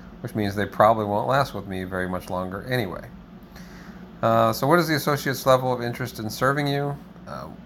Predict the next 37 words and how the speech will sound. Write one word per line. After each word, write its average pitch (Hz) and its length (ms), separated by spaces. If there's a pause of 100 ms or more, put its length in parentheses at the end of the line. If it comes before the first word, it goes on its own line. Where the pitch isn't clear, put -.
(160)
were 104 140
they 101 100
completely 101 460
focused 135 440
or 143 80
not? 135 340 (360)
Again, 104 420 (140)
very 113 260
much 104 380
the 101 120
opinion 98 360
of 95 80
the 95 80
shopper. 95 460 (600)
You - 40
know, 104 60
some 123 200
got 113 160
marked 113 280
off 110 180
for 104 220
appearing 151 640
to 143 100
need 131 280 (400)
help 131 260
explaining. 131 560 (720)
Uh, 90 240
how 117 240
would 117 100
the 101 80
shopper 117 340
know 117 240
if 110 140
I 101 100
had 107 160
an, 95 120 (500)
uh, 98 280